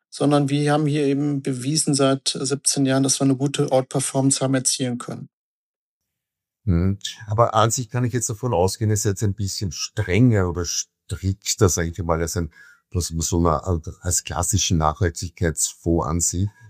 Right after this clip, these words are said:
Speaker 2: Wenn die Kirche noch mal drüber geht, nehme ich an, ist da noch zi-, einiges mehr ausgeschlossen.
Speaker 1: Äh, ja, aber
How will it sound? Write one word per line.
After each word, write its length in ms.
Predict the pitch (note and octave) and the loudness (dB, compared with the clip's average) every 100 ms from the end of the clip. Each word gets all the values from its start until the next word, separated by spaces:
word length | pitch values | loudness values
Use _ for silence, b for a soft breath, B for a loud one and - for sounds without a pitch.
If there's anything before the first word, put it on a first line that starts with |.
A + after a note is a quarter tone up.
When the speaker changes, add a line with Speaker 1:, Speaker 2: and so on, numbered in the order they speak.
| - | -2
Speaker 2:
Wenn 60 | |
die 100 | F#2 | -2
Kirche 340 | - F#2+ G2 G2+ | 2 0 2 0
noch 180 | F2+ | 0
mal 140 | G2+ G2+ | -2 -4
drüber 320 | F2 F#2 G2 | -4 -4 -4
geht, 420 | - F#2+ G2+ - G2 | -2 0 0 -2 -4
nehme 360 | F#2+ F#2+ G#2 | -2 0 2
ich 140 | G#2+ F#2 | 2 2
an, 160 | D#2+ | 0
ist 240 | G2+ - G2+ | 0 -2 -4
da 60 | |
noch 320 | F#2 F#2+ F#2+ _ _ _ _ _ - | -2 -2 -2 _ _ _ _ _ -4
zi-, 220 | A#2+ - _ - A2+ A2 | -2 -2 _ -8 -4 2
einiges 500 | G2+ G#2+ G#2+ G2+ - | 6 6 6 2 -2
mehr 280 | E2 F2+ C2+ | 0 2 2
ausgeschlossen. 800 | D#2 - - C#2 B1+ - - B1+ _ _ _ _ _ _ _ _ _ _ _ _ _ B B B - | 0 -2 -4 -6 -10 -8 -8 -10 _ _ _ _ _ _ _ _ _ _ _ _ _ B B B -2
Speaker 1:
Äh, 160 | D#3+ D#3+ - C3+ C#3 - C3 | 2 2 0 -6 -8 -10 -10
ja, 400 | E3 F3 C#3+ E3+ | 0 6 8 6
aber 340 | A#3 D#3 D#3+ | 6 4 4